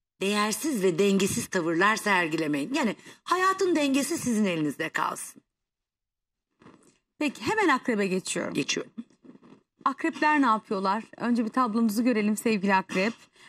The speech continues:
Speaker 2: Hayatın dengesini sizin elinizde tutun dedin terazilere. Akrepler için de söyleyeceksin.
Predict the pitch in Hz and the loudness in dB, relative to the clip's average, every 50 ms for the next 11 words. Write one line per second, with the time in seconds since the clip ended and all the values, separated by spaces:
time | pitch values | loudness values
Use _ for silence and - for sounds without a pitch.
0 | - _ - - 226 226 214 214 220 - 254 247 220 214 214 214 202 226 - - | -20 _ -6 -2 0 2 2 0 0 0 0 2 2 2 2 2 2 2 2 2
1 | 233 247 233 - 233 220 220 240 202 202 208 214 214 196 190 240 220 - - - | 2 2 2 2 2 2 4 4 4 4 6 4 4 4 2 0 0 -2 -4 -2
2 | 214 202 190 185 180 190 190 - 214 202 196 190 190 190 175 196 196 190 185 180 | 0 2 2 2 2 2 2 2 2 2 4 2 2 2 0 -2 0 0 0 0
3 | 196 226 254 - - - 196 - - 202 196 - 214 220 220 - - 214 208 196 | 0 0 0 0 -2 -2 -4 -2 -4 -4 -4 -4 -4 -4 -4 -4 -2 -2 -2 -2
4 | 190 - - 208 196 190 185 175 202 196 - - - 277 | -2 -2 -2 -2 -2 -2 -2 -2 -4 -4 -4 -2 -2 -2